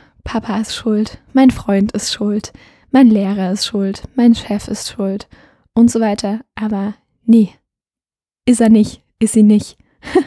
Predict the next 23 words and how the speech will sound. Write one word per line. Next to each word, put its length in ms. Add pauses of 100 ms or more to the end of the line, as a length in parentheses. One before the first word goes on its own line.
(920)
Ähm, 540 (680)
am 200
Ende 380
des 220
Tages 640
sind 320
wir 100
an 140 (400)
allem 460 (360)
selbst 720
schuld. 560 (580)
Sowohl 640
an 160
allem 280
Guten 280
in 140
unserem 360
Leben 520
als 260
auch 100
an 120
allem 300
Schlechten. 600